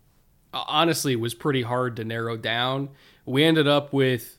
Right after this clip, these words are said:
uh, Colts Cardinals because of the massive implications of that game for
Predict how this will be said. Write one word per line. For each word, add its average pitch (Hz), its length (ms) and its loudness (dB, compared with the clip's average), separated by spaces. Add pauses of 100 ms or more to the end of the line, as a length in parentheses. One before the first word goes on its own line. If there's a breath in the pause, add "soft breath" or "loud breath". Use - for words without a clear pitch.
uh, 113 480 -6
Colts 151 320 -2
Cardinals 135 840 0
because 117 360 -4
of 117 140 -4
the 110 160 -6
massive 120 460 -4
implications 113 640 -6
of 113 60 -8
that 117 200 -2
game 113 300 -4
for 107 160 -16